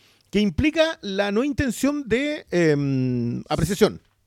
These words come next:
O sea, lo que dice siempre el Diego, no están viendo las películas. Y es cierto.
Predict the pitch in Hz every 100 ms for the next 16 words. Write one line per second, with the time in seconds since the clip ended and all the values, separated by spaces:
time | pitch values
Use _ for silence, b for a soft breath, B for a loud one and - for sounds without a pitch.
0 | _ _ _ _ _ _ _ _ _ 143
1 | 160 175 180 202 196 220 202 214 190 131
2 | 220 220 - 269 240 254 254 254 240 285
3 | 269 156 - - - 190 226 392 - 107